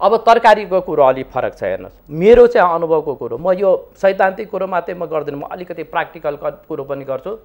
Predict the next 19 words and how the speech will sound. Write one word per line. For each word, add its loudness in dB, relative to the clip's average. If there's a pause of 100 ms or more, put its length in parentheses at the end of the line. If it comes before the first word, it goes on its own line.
(340)
हुन -8
त -2
उहाँ, -4
उहाँ -4
हाम्रो -10
चाहिँ -12
तरकारीकै -8
वि-, -20
मतलब -12
विज्ञ -20
साथी -12
हुनुहुन्छ, -18
उहाँ -12
जति -18
मलाई -10
डेप्थ -14
आइडिया -12
पनि -18
छैन। -14